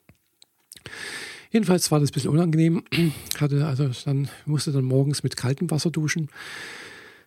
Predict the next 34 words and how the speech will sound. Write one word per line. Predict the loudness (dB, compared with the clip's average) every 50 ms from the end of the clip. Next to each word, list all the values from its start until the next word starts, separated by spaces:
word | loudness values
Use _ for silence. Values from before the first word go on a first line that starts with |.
| _ _ _ -2
Äh, | 0 2 4 4 4 2 0 -2 -6 -6 -4 -2
ja, | -2 -2 -2
zum | -2 -4 -2
Glück | 0 -2 -2 -2 -6 -4 -2
war | -2 -2
das | 0 -2 -2 -2
Wasser, | 0 -2 0 0 0 -2 -2 -2
oder | -2 -2 0
eher | 0 0
gesagt, | 0 -2 -2 -4 -4 -6 -6
es | -6 -4 -2
ist | -2 0 2
Sommer | 2 4 4 4 4 2 0 -6 -14 -16 -8 -6
und | -4 -4 -4
es, | -2 -2 -2 -4 -4 -6
äh, | -8 -8 -10 -12 -14 -16 -18 -18 -18 _ _
ging. | 2 4 4 4 2 -2 -8 -12
Also, | -10 -6 -6 -6 -4 -4
war | -4 -2 -2 -2
so, | 0 0 0 -2 -2 -6
äh, | -8 -8 -8 -8 -6 -6
auf | -6 -2 0
Dauer | 0 2 2 2
möchte | 0 -2 -4 -8
ich | -6
es | -4
nicht | -4 -2 0
machen. | 0 0 0 0
Ich | -2 -2
bin | -2 0 0
also | -2 -2 -4
da | -4 -4 -4
bekennende | -4 -6 -4 -2 0 0 0 0 0 -2
Warmduscherin, | -2 -2 0 0 0 2 2 2 2 2 2 0 0 0